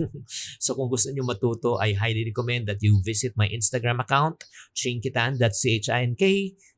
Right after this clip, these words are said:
double E T A N. Look for the verified account, D M nyo ako, and type the word called investment.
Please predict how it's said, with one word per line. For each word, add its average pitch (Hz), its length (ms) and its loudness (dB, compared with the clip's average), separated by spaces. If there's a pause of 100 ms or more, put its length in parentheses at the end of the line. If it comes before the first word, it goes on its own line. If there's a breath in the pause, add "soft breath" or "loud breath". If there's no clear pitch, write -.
double 107 320 2
E 151 160 -4
T 147 80 -16 (160)
A 117 60 2 (180)
N. 151 320 -2
Look 113 160 2
for 113 100 0
the 98 140 2
verified 107 400 2
account, 117 400 -2
D 110 160 -2
M 110 160 0
nyo 101 160 4
ako, 131 320 2
and 107 320 2
type 226 400 0
the 127 80 0
word 123 400 -4
called 117 400 2 (640 loud breath)
investment. 101 560 -2